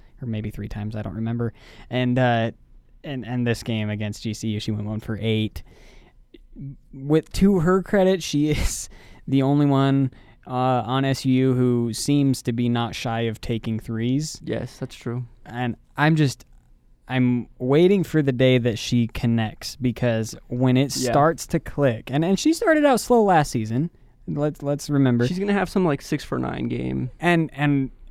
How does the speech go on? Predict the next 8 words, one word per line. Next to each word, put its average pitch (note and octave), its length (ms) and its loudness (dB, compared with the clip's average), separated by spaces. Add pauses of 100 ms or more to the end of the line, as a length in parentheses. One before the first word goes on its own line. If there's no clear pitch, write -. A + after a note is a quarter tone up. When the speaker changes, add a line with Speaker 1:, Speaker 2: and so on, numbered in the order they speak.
(140)
Speaker 1:
I C3 80 -2
mean, C3+ 180 6
you C3 100 4
get C3 340 2
her, D3+ 460 4 (520)
Sharita, C3 600 2 (340)
Liz, B2 580 2 (520)
Dari. A#2 560 0